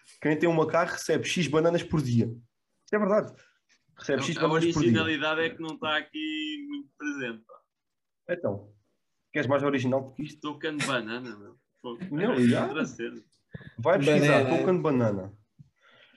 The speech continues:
Speaker 1: E cada, cada pessoa que tem esse N F T recebe X bananas por dia. Mas calma, isto, isto é mesmo absurdo. A última vez que eu tinha verificado,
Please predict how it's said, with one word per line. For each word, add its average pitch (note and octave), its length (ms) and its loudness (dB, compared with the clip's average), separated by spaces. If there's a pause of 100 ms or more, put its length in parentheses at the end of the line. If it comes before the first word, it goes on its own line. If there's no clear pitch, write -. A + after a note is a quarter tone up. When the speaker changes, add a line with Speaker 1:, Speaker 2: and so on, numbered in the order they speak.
(440)
Speaker 1:
E D3 280 -2
cada, F3+ 440 4
cada F3+ 240 2
pessoa E3 320 2
que D3+ 60 -8
tem D3+ 100 0
esse D3 160 -2
N C#3+ 100 2
F C3 120 -4
T C#3 140 -2
recebe C#3 400 -4
X C#3+ 220 -6
bananas C3+ 320 0
por C3 180 -2
dia. A#2 320 2 (640)
Mas C3+ 180 0
calma, C3 240 4
isto, A#2 200 0
isto A#2 200 -2
é A#2 60 0
mesmo A2+ 180 2
absurdo. A2+ 400 -6 (600)
A B2+ 100 4
última D3+ 260 2
vez D3 140 0
que C#3 60 -2
eu D3 80 -2
tinha C#3 120 2
verificado, A#2+ 640 -2